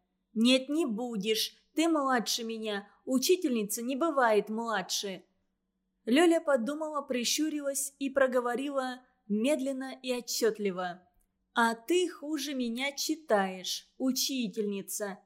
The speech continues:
Нельзя, чтобы хуже читала". Ната растерялась. Ведь и правда, Лёля лучше её читает. А разве можно себе представить, чтобы Надежда Ивановна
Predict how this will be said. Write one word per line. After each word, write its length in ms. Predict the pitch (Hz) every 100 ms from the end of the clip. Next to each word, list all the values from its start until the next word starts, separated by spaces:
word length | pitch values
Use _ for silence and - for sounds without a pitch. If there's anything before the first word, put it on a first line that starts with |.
| -
Нельзя, 540 | 294 339 285 247 233
чтобы 340 | 247 - 277 320
хуже 380 | 330 294 202 220
читала". 720 | - 277 - 185 170 165 190 _ _ _ _ _ _ -
Ната 440 | 226 233 214 220
растерялась. 920 | 220 214 - 240 214 185 180 - - _ _
Ведь 280 | 226 247 208
и 60 | 254
правда, 600 | 240 226 185 180 180 - _ _
Лёля 480 | 220 240 277 254 254
лучше 420 | 262 285 294 285
её 220 | 262 254
читает. 600 | 254 - - 226 208 185 - _ _ _
А 140 | - 214
разве 400 | 220 208 208 220
можно 360 | 247 285 247
себе 300 | 208 - 208
представить, 640 | 226 214 202 - 262 247 208
чтобы 360 | - 226 214 220
Надежда 500 | 208 202 240 208 202 196
Ивановна 720 | 180 220 269 240 196 190 170